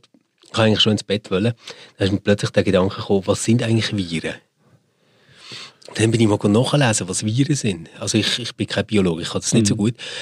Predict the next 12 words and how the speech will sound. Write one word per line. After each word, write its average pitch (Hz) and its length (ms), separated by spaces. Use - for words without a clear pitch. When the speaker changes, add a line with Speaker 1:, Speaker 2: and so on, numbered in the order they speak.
Speaker 1:
Aber - 80
es - 120
ist 131 160
irgendwie 156 460
so 139 160
etwas, 139 340
was 131 120
so 127 100
nicht 139 200
ganzes 131 480
Lebewesen 131 680
ist, 120 300